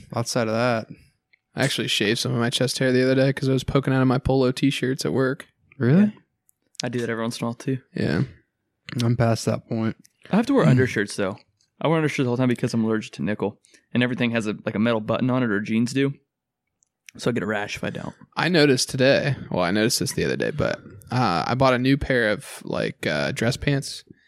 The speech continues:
Speaker 2: Um, kinda like a, they're not slacks, but they're the other kind. Kinda like a Docker style dress pant. Um, but it's a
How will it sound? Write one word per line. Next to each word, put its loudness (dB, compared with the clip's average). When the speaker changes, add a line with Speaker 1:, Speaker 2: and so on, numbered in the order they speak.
Speaker 2:
Um, -2
kinda -2
like -2
a, 0
they're -2
not 2
slacks, 2
but 0
they're 4
the 4
other 2
kind. -2
Kinda 2
like 4
a -4
Docker 2
style 2
dress 2
pant. 0
Um, 2
but 4
it's 0
a -2